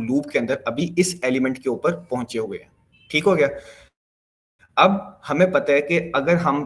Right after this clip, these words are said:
पहले matrix के zero comma zero element पे है ना, तो उसमें plus दूसरे element, अ, matrix का zero comma zero वाला element ही ऐड हो सकता है। Excel पे आ जाएं,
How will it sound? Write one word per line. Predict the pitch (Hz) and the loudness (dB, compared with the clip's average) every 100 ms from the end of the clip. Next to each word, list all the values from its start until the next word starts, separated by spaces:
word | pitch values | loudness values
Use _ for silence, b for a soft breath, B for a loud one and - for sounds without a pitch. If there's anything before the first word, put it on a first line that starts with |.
| - | -4
पहले | 131 143 165 | -4 -2 -2
matrix | 131 - 147 - | -2 -2 -4 -4
के | 165 | -6
zero | 135 127 147 | -4 -2 0
comma | 147 143 | 0 0
zero | 135 127 165 | -2 0 0
element | 127 120 113 | 0 -2 -4
पे | 107 | -6
है | 110 | -6
ना, | 147 b b - | -8 b b -4
तो | |
उसमें | 156 151 147 170 170 | -2 -2 -4 0 0
plus | 139 143 - - | 2 2 2 -6
दूसरे | 127 127 160 | -6 -4 2
element, | 151 127 120 - | 2 2 -2 -8
अ, | 80 110 | -8 -4
matrix | 113 113 120 117 | -2 -2 -4 -6
का | - 147 | 0 2
zero | 135 131 135 | 2 0 0
comma | 131 139 | -2 -2
zero | 147 135 147 | -2 0 2
वाला | 131 135 123 | 4 2 0
element | 123 123 123 | 0 -2 -2
ही | 170 | 2
ऐड | 127 110 | 2 2
हो | 98 | -4
सकता | - - | -10 -20
है। | - _ _ _ _ _ | -20 _ _ _ _ _
Excel | 110 - 135 | -14 -6 -4
पे | 135 | -2
आ | 107 | -2
जाएं, | 107 | -2